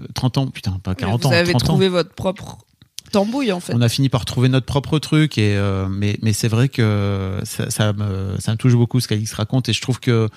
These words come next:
Speaker 1: son niveau de conscience de où elle en est, et cetera, d'avoir conscience,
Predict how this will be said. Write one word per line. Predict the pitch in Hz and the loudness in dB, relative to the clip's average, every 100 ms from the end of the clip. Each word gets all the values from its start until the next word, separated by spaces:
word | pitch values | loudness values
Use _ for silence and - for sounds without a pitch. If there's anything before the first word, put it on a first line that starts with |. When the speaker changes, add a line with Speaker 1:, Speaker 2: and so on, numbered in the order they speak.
| - - - | -16 -20 -10
Speaker 1:
son | - 117 | -2 2
niveau | 123 120 135 | 2 2 2
de | 123 113 104 104 | 2 0 0 -4
conscience | - 123 - 139 135 | -4 -4 0 0 2
de | 117 | 2
où | 120 123 | 4 4
elle | 117 | 4
en | 117 113 | 2 0
est, | 127 | 0
et | 117 | -2
cetera, | 123 110 113 135 | -4 -2 0 0
d'avoir | 110 110 - | 0 -2 -2
conscience, | 135 117 139 131 - | -2 0 0 0 -2